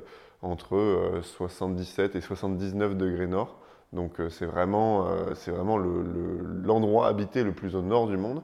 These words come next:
Et, euh, on s'est dit qu'on allait aller naviguer jusque là-bas, euh, avec notre petit voilier, euh, donc à propulsion électrique. Et donc on est parti avec, euh, quatre autres copains qui sont dans la même école d'ingénieurs que moi. Et, euh,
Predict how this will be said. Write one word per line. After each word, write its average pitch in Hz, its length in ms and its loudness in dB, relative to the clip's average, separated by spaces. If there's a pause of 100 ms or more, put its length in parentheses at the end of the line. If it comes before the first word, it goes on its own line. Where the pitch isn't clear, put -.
(440)
Et, 120 280 2
euh, 90 480 4
on 92 120 -2
s'est 90 160 -6
dit 104 160 -4
qu'on 98 180 -4
allait 92 260 0
aller 101 140 0
naviguer 104 420 0
jusque 110 220 -6
là-bas, 92 420 0 (320)
euh, 87 260 2
avec 98 300 2
notre 98 140 -2
petit 98 320 -6
voilier, 90 480 -2
euh, 90 640 0
donc 90 360 -6
à - 80 2
propulsion 95 480 -6
électrique. 87 400 -8 (960)
Et 110 100 0
donc 139 200 4
on 135 120 6
est 101 60 6
parti 135 500 4
avec, 113 380 8
euh, 95 200 6 (400)
quatre 143 240 4
autres 120 100 2
copains 110 360 4
qui 123 160 -6
sont 117 240 0
dans 107 80 2
la 95 80 2
même 107 180 2
école 110 280 2
d'ingénieurs 101 440 0
que 98 80 -4
moi. 117 420 2
Et, 98 240 0
euh, 92 240 -4